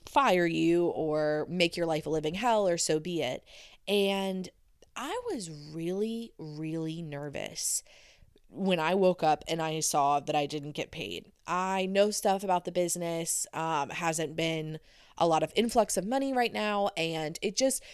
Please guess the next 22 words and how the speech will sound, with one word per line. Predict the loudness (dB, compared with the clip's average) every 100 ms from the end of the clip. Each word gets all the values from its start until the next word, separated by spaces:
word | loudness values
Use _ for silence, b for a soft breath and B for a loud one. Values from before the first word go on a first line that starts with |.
| B -14
there | 0 4 6
were | 4
signs, | 2 2 2 0 -2 -2 -4
and | -2 0
I | 0
was | 0
just | 0 -2 0
nervous, | 0 2 2 2 -2
and | -2
I | -2
was | -2
like, | -2 0
"Is | -2
this | -2 0
business | 0 0 -4
going | -2 -2 0
under? | 0 4 4
What | 2
are |
we | 0
gonna | -2 -4
do?" | 0 4 6 4